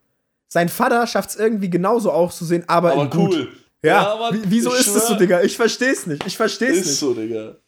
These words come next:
Speaker 1: In Boruto noch ultimativer Glowdown. Also keine Ahnung, wie das gegangen ist, Alter. Also, keine Ahnung. Aber okay.
Speaker 2: Die sind schon alle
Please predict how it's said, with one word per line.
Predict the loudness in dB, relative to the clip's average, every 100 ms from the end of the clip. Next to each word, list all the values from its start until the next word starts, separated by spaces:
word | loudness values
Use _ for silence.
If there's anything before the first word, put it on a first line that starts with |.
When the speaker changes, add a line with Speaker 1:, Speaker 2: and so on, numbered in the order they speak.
| _
Speaker 1:
In | -2 0
Boruto | 0 2 0 0 2
noch | 0 0 -2
ultimativer | 0 0 2 0 0 0 0 0
Glowdown. | 0 0 0 0 -2 -4
Also | -6 -4
keine | -2 -2 -4
Ahnung, | -4 -6 -6
wie |
das | -8 -10
gegangen | -4 -2 -2
ist, | -4
Alter. | -6 -4 -2
Also, | -2 -4 -6 -10 -20 -20 -20 _ _ _ _
keine | -8 -6 -8 -8
Ahnung. | -8 -8 -10 0
Aber | 2 4 2 -4
okay. | -6 -6 -6 _ _ _ _ _ _ _
Speaker 2:
Die | -8
sind | -6 -4
schon | -4
alle | -2 -4